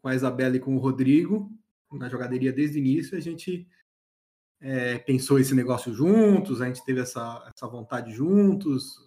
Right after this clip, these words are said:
mudamos juntos, moramos juntos. Então, é, acho que é bem um,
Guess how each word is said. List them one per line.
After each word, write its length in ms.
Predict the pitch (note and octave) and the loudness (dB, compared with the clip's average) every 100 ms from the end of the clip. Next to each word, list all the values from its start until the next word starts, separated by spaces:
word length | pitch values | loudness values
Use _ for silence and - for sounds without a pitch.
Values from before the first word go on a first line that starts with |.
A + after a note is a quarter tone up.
| _ | _
mudamos 500 | C3 A#2+ C#3 C#3 B2+ | -8 -4 0 0 0
juntos, 540 | C3 F3+ G3+ F#3+ D3 B2+ | 0 4 4 4 0 -4
moramos 560 | C3 B2 D#3+ C#3+ A#2+ | -2 0 0 -2 -4
juntos. 800 | A2+ D#3+ G3 F#3+ D3+ C3 A#2+ - _ _ _ _ _ _ _ - | -6 -6 -2 -2 -4 -6 -14 -16 _ _ _ _ _ _ _ -14
Então, 840 | B2+ C3 C#3 C#3+ C#3+ C#3 C3+ C3 | -12 -6 -4 -2 -2 -2 0 0
é, 100 | B2+ | -2
acho 140 | B2+ | -2
que 80 | - | -2
é 40 | C#3 | 0
bem 220 | D#3+ F#3 | 0 -2
um, 220 | F3+ | -4